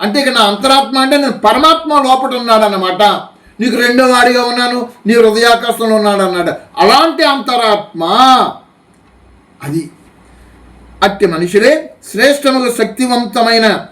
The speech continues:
ఇంద్రియరూప యుద్ధులతో కూడిన మానవ శరీర రథమునకు నాయకుడు కాగలడు. అది నిన్ను నువ్వు తెలుసుకో.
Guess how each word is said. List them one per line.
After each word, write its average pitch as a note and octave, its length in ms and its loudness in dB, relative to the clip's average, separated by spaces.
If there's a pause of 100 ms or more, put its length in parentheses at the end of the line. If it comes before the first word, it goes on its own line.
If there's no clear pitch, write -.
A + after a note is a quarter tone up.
(120)
ఇంద్రియరూప B3 640 2
యుద్ధులతో A#3 640 2
కూడిన A3 460 -2 (160)
మానవ A#3+ 380 0 (100)
శరీర A3 240 4
రథమునకు F#3+ 720 0 (180)
నాయకుడు A3 400 0
కాగలడు. - 600 -2 (440)
అది - 440 -16
నిన్ను A3+ 200 2
నువ్వు A#3 160 -2
తెలుసుకో. A3 480 0